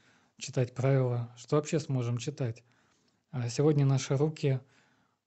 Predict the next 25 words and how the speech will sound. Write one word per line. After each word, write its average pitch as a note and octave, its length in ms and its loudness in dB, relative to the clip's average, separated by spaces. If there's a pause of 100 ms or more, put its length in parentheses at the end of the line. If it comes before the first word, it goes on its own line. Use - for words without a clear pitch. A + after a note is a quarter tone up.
(300)
пока D3 280 0
не C#3 120 2
связаны, B2 580 -2 (500)
а A#2+ 180 -4
не B2+ 120 0
связаны B2+ 540 0
внешне. C3+ 800 0 (840)
А D#3 80 -10
мы B2 140 -2
связаны C#3+ 420 2
пока C3+ 260 -4
только C3 460 -4
нашим C3 400 -2
внутренним C3 460 0
врагом, C3 400 0
очень B2+ 240 -4
сильно B2+ 300 -2
внутренне. B2+ 580 -2 (880)
И C3+ 80 -2
он, D3+ 400 2
а, B2 180 -4
старается C3 520 -4
сделать B2+ 340 0
всё, C#3 200 -2
чтобы A#2+ 440 -4